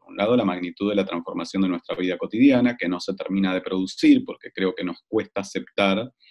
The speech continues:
que hay muchas cosas que vamos a tener que cambiar por mucho tiempo,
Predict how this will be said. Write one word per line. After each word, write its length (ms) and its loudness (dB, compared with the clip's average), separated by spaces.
que 100 -2
hay 100 2
muchas 360 -2
cosas 320 -6
que 80 -4
vamos 300 0
a 60 -6
tener 280 -4
que 100 -2
cambiar 380 0
por 160 -2
mucho 260 -2
tiempo, 540 4